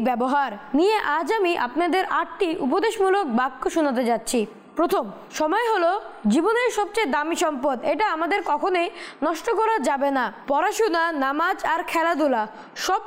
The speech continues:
কিছু সময় মতো করাই হলো বুদ্ধিমানের কাজ।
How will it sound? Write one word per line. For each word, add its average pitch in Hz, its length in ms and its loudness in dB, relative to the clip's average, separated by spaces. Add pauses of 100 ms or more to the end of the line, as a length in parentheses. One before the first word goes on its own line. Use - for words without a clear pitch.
কিছু 427 260 0 (120)
সময় 415 440 0
মতো 440 300 0 (480)
করাই 392 340 2
হলো 466 200 2 (200)
বুদ্ধিমানের 349 600 2
কাজ। 254 320 -2